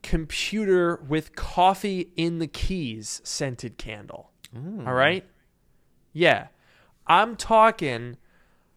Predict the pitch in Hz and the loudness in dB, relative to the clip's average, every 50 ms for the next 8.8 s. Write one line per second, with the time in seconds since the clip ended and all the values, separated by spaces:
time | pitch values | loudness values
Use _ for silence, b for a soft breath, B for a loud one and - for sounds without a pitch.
0 | _ _ _ _ _ _ _ _ _ _ - 139 127 135 160 214 233 233 214 208 | _ _ _ _ _ _ _ _ _ _ -10 -10 -6 -4 -2 0 2 4 6 6
1 | 214 208 170 - - - - - - - 156 175 185 190 185 151 147 131 117 117 | 6 4 0 -6 -8 -8 -6 -6 -4 0 2 4 4 4 4 2 0 -2 -2 -4
2 | 113 110 - - - - - - - 190 190 180 175 - - 175 165 147 135 131 | -6 -8 -10 -10 -8 -6 -4 0 2 2 2 2 -2 -6 -4 -2 0 0 0 0
3 | 139 - 156 151 147 - 160 - - - 202 202 196 185 - - 156 139 131 113 | -2 -4 -4 -6 -4 -6 -8 -6 2 6 8 8 8 6 4 2 0 0 0 0
4 | 117 110 113 131 - _ _ _ _ _ - 147 139 - 143 - - 139 120 113 | -2 -4 -6 -6 -10 _ _ _ _ _ -2 -2 -2 -2 -4 -8 -4 -2 -2 0
5 | 110 117 143 151 _ _ _ _ _ _ - - - 143 143 143 135 139 139 123 | 0 -2 -4 -8 _ _ _ _ _ _ -16 -12 -8 -6 -6 -4 -4 -2 -4 -4
6 | 113 113 110 110 107 b b b b b b b 151 147 131 - 147 135 127 135 | -4 -4 -4 -6 -6 b b b b b b b -2 -2 -2 -4 -8 -10 -8 -6
7 | 147 196 208 202 185 180 180 165 - _ _ _ _ _ _ _ _ _ _ _ | -4 -2 0 2 4 4 2 0 -4 _ _ _ _ _ _ _ _ _ _ _
8 | - 135 120 120 135 147 151 135 117 - - - - - - | -16 -12 -6 -2 0 2 2 0 0 -4 -8 -8 -10 -10 -14